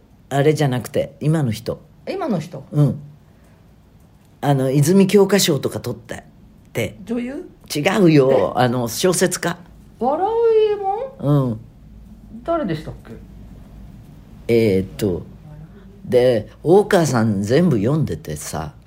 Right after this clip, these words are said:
Speaker 1: 私が、
Speaker 2: 京極さん？違う。
Speaker 1: あ、そうそうそう、京極さん。
Speaker 2: 京極さんでした。
Speaker 1: うん。
Speaker 2: 京極夏彦さん。
Speaker 1: 京極夏彦さん。いいよね。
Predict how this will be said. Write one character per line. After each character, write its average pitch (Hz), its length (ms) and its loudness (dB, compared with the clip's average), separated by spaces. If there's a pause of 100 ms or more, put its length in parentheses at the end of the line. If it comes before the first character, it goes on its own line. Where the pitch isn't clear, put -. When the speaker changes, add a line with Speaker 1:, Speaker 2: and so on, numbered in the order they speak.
(240)
Speaker 1:
私 175 440 0
が、 185 300 4
Speaker 2:
京 392 120 0
極 403 180 -2
さ 330 140 -8
ん？ 392 100 -8 (320)
違 247 40 -10
う。 269 80 -2
Speaker 1:
あ、 190 120 4
そ 220 140 6
う 185 40 6
そ 175 120 2
う 165 40 4
そ 143 120 4
う、 139 60 -2
京 185 280 6
極 196 120 0
さ 403 100 0
ん。 381 60 -2
Speaker 2:
京 - 0 -
極 - 0 -
さ - 80 0
ん - 20 -2
で - 60 -10
し - 20 -20
た。 147 60 -10
Speaker 1:
う 151 120 4
ん。 117 240 0 (680)
Speaker 2:
京 254 240 -6
極 214 100 -10
夏 170 40 -6
彦 - 0 -
さ 160 60 -6
ん。 151 60 -12
Speaker 1:
京 175 280 6
極 156 400 2
夏 147 340 2
彦 117 260 -4
さ 101 200 -4
ん。 87 120 -10 (2250)
い 120 100 4
い 113 40 4
よ 98 100 4
ね。 92 300 2